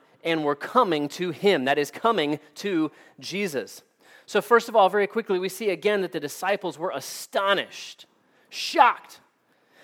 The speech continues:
by Jesus' pursuit, specifically of this woman who is a woman at the well. And we learned last week all the things that were going on in her life.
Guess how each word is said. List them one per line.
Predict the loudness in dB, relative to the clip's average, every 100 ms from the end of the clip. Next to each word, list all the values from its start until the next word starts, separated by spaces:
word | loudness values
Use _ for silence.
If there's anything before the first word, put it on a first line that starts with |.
| _ 0
by | 2 2
Jesus' | -2 -6 -4 -6
pursuit, | -4 -4 -4 -6 -4 -4 -6 -18
specifically | -14 -8 -6 -6 -6 -6 -4 -4 -2
of | 0 -2 -2
this | -4 -2
woman | -2 0 0
who | -2 -2
is | -2
a | -4
woman | -2 -2 -2 -2
at | -2 -4 -6 -16 -6
the | -4
well. | 2 4 4
And | 4
we | 0 -2
learned | 0 0 0
last | -2 -2 -8
week | -10 -6
all | -2 0 0
the | -2
things | -4 -4
that | -4
were | -6
going | -2 -2 -2
on | -2 -4
in |
her | -6 -6 -4
life. | 0 2 0 -4